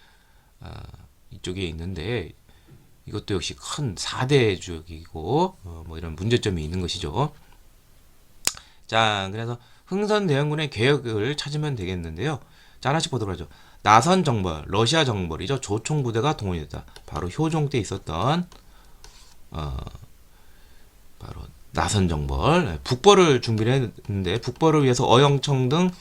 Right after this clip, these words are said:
어, 이제 조총 부대를 집중 양성했는데, 청해 그 러시아 침투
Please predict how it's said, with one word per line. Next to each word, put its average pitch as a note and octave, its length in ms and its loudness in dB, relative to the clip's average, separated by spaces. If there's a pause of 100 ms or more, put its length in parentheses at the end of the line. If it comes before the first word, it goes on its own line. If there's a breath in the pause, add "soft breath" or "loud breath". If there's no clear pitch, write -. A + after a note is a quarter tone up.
(560 loud breath)
어, D#2+ 580 -4
이제 D2 400 -6 (360)
조총 D3 300 2
부대를 G#2 380 6
집중 - 460 -2
양성했는데, G2+ 840 2 (380 soft breath)
청해 F#3 580 6
그 F#2+ 260 2
러시아 A#2+ 340 4
침투 E2+ 480 -2